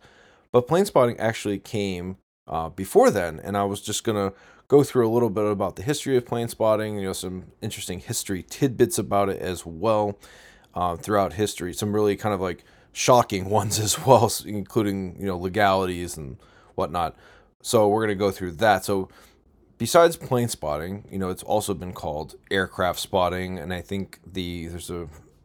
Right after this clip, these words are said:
if you're videotaping, it's aerovideology. I don't think anyone really uses aerovideology anymore. I think it was more just so a blanket statement of plane spotting.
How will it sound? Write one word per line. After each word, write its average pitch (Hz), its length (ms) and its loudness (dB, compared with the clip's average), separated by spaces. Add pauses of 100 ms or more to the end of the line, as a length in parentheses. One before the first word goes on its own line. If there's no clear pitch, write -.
(100)
if 104 160 -6
you're 92 300 -4
videotaping, 95 720 -6
it's - 540 -10 (100)
aerovideology. 95 1300 0 (540)
I - 40 -6
don't 120 200 2
think 110 400 -6
anyone 101 260 -4
really 92 220 -4
uses 120 480 -6 (100)
aerovideology 120 1120 4
anymore. 135 440 4
I 107 100 -2
think 101 160 -8
it - 20 -4
was 95 160 -4
more 92 260 -2
just 98 220 -4
so 95 240 0
a 90 80 -4
blanket 95 420 -6
statement 87 420 -8
of 87 160 -12
plane 87 340 -10
spotting. 55 440 -8